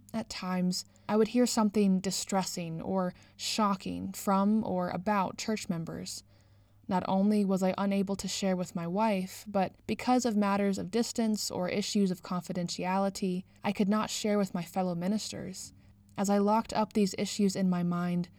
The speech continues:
a mood descended on me like a dark cloud, glaringly visible to those I loved the most. Stresses from the members. I have held leadership positions in black and white churches in Europe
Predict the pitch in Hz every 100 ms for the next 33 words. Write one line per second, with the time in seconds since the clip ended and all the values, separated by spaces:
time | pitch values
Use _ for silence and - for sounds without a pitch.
0 | - 202 190 202 226 240 233 220 196 -
1 | 190 185 180 180 175 175 175 175 175 170
2 | - - 190 180 202 - - 180 170 165
3 | 175 - _ - 196 196 196 220 226 214
4 | 196 175 180 170 160 160 180 _ - 175
5 | 180 185 185 170 165 160 165 - 156 156
6 | 151 - - - - _ _ _ _ _
7 | _ _ _ - - 214 214 - 220 214
8 | - - - 196 175 165 160 160 156 156
9 | 170 - - - - - - - - -
10 | - - - - - 220 269 269 220 214
11 | 196 196 190 - 196 190 170 165 - 170
12 | 165 160 185 165 170 185 208 - 202 185
13 | 185 196 - 165 165 170 165 165 - 180
14 | 175 190 240 -